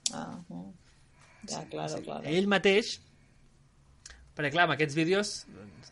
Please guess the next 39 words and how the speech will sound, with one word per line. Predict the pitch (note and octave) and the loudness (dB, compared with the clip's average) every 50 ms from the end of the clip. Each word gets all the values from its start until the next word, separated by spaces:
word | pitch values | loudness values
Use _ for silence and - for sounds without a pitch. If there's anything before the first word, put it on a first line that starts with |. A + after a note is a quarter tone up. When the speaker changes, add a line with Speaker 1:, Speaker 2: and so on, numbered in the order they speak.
| - C#3 | -14 -12
Speaker 2:
es | A#2+ - | -12 -8
pot | - C3 C3 B2+ - | -6 -6 -6 -4 -4
fer | - D3 C3+ C3+ C#3+ D#3 D#3 D3 C3 A#2 A#2 G#2+ A2 - - - - _ - - - D#3+ | -2 0 2 4 4 4 4 4 2 0 -2 -6 -10 -14 -20 -20 -20 _ -20 -20 -20 -20
sí, | - - - - - | -18 -16 -14 -14 -14
amb | - - - D3 D#3 | -10 -8 -6 -4 -2
aquests | D#3 - F#3+ D#3+ D#3 | 0 0 2 4 4
vídeos, | E3 D3 C#3+ C#3+ | 4 6 4 4
amb | C#3+ D#3 | 4 2
aquestes | E3 F#3+ A3 G#3 | 2 2 4 4
tecnologies | G3 F#3+ F#3+ F3+ F3 D#3 C#3 D3 C#3 B2+ B2 C3+ | 4 4 4 4 2 4 4 4 4 2 2 0
i, | C3+ C3 - | -2 -4 -4
i | C#3 B2+ | -4 -4
mala, | C3+ C#3+ C#3+ D3 D3+ D3+ C#3+ C#3 B2+ A2 B2 | -2 0 2 4 4 4 4 2 0 -4 -6
mala | C#3 D3 D3+ D#3 D#3+ D#3+ | -4 -2 2 4 4 4
bondat | D3+ D3+ C#3+ C3+ C#3+ D3+ F3 - - - | 4 2 2 4 4 4 4 2 0 -8
es | C#3 - - | -14 -8 -4
pot | - D3 C#3+ - | -4 -4 -4 -2
fer | - - D#3 D#3+ D#3 | -2 0 2 2 2
de | C#3+ B2+ | 2 0
tot. | A#2 - B2 G#2 - - - - - - - - - - - - - - - _ - - _ _ - - - | 0 0 -2 -2 -4 -8 -20 -20 -20 -18 -18 -16 -16 -16 -18 -18 -20 -20 -20 _ -20 -20 _ _ -20 -10 2
Doncs, | F3+ D#3+ D#3+ D#3+ D#3+ D#3 - - | 6 6 6 6 4 0 -2 -6
Fran, | E3 - - - G#3 G3+ F#3 D3 B2+ A#2 B2+ | -8 -4 2 4 6 6 6 6 2 -2 -2
d'entrada, | D3+ F3 F#3+ F#3 F3+ F#3 F#3 G3 A#3 G3+ G#3 - | 0 0 0 2 6 8 8 8 8 6 4 4
tu | G#3 G3+ | 0 2
quan | - B3 A#3 G3 | 2 2 2 4
penses | - G3 G3 F#3+ G#3 G3 | 4 2 2 2 0 0
en | G#3 G3 | 2 2
aquestes | F#3 E3+ F3+ E3 - F#3 D#3 - | 2 2 2 2 2 0 0 2
tecnologies | - E3 D#3 D#3 D3+ D3+ C#3+ C#3 D3+ D3+ D3 C#3+ C#3 B2+ C3 - | 0 0 2 2 2 2 2 4 4 4 6 6 4 2 0 -4
i | - C#3 C3 | -6 -4 -2
després | C#3 C3 - - F3 E3+ D3+ | -4 -4 -2 0 0 4 6
de | F#3+ E3 | 6 6
riure | F3 E3+ E3+ D#3+ | 6 6 6 4
una | D#3 D3 | 4 2
estona | - - E3 D#3 D#3 | 2 2 2 4 4
amb | D3+ D3 | 2 2
el | C#3+ D3 | 0 0
Nicolas | D3 - D#3+ D3 C#3 - - | 0 2 2 2 2 2 0
Cage, | - C#3 D#3+ C4 D#4+ - - - - | -2 0 0 0 -2 -2 -6 -8 -8